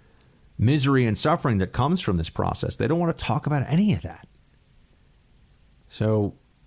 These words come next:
what Obama used to be able to say, though, is now racist for any Republicans to say. Anyone who makes the claim that illegal immigration should end and that we should take action to completely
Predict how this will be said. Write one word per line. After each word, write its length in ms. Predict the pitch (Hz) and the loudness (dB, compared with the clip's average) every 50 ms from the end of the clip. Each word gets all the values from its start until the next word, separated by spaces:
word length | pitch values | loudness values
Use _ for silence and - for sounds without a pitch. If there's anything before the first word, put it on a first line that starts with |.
| _ _ _ _ | _ _ _ _
what 340 | 123 120 143 135 - - - | 2 2 2 0 -2 -6 -2
Obama 580 | - 123 123 107 110 147 175 220 240 226 170 131 | 0 2 2 2 4 4 4 4 4 4 4 4
used 220 | 131 131 131 - | 4 2 2 0
to 80 | 120 107 | 0 0
be 160 | 92 117 113 | 2 2 2
able 160 | 110 98 98 | 2 2 0
to 80 | 95 92 | 0 0
say, 260 | - 196 214 214 180 | 0 2 2 4 4
though, 420 | 120 107 98 90 90 90 95 - - _ _ _ _ - | 4 2 2 2 0 0 -2 -4 -8 _ _ _ _ 0
is 180 | 131 120 101 | 2 2 4
now 220 | 143 147 147 143 127 | 2 2 4 4 2
racist 460 | 117 135 143 147 135 131 123 107 - | 4 4 2 2 2 0 0 -2 -2
for 120 | - 120 | -2 -2
any 100 | 113 107 | 0 0
Republicans 560 | 98 98 90 - 98 92 92 90 - - - - | 0 0 0 0 -2 -2 -2 -2 -4 -4 -6 -4
to 100 | - 98 | -6 -6
say. 320 | - - - - - - - - _ _ - - _ - - _ _ _ - _ _ - - | -6 -6 -6 -6 -8 -10 -14 -18 _ _ -20 -20 _ -20 -20 _ _ _ -20 _ _ -6 -2
Anyone 540 | 135 156 190 220 220 208 202 190 185 185 175 | 0 2 2 4 4 4 4 4 4 4 4
who 200 | 143 156 156 147 | 4 4 4 4
makes 280 | 143 143 139 131 - | 4 2 0 0 -2
the 100 | - 123 | -4 -4
claim 580 | - - 131 135 123 104 98 92 95 101 104 104 - - - - - _ - - | -2 0 0 0 2 2 2 2 0 0 0 -2 -6 -12 -20 -20 -20 _ -18 -8
that 480 | - 85 98 113 110 107 107 - - - | -4 0 0 2 2 2 0 -2 -2 -2
illegal 500 | - 110 117 131 147 151 135 147 139 135 | 0 2 4 4 4 4 4 2 2 2
immigration 840 | 131 123 113 95 123 120 120 120 113 - - 113 107 104 104 104 - - | 2 2 2 2 2 2 2 2 0 0 0 0 2 2 0 -2 -4 -4
should 420 | - - - 123 110 101 104 - - | -2 0 2 2 2 2 0 -2 0
end 540 | - 143 143 127 110 95 101 117 127 127 - - - _ _ - | 0 2 2 2 2 0 0 0 -2 -2 -6 -12 -20 _ _ -2
and 160 | 117 113 113 | 0 0 0
that 80 | 113 107 | 2 2
we 160 | 120 135 135 | 2 2 4
should 240 | 131 - 127 95 - | 2 2 0 0 2
take 260 | 123 127 131 131 131 - | 2 2 2 2 0 0
action 460 | 127 127 131 135 131 - - 120 107 | 0 0 0 0 -2 -2 0 0 0
to 180 | - - 117 98 | 0 0 -2 -2
completely 840 | - - 120 101 - - - 123 139 147 - 127 127 127 127 127 127 | 0 -2 -2 -2 -2 0 0 2 2 2 2 2 2 2 0 0 -4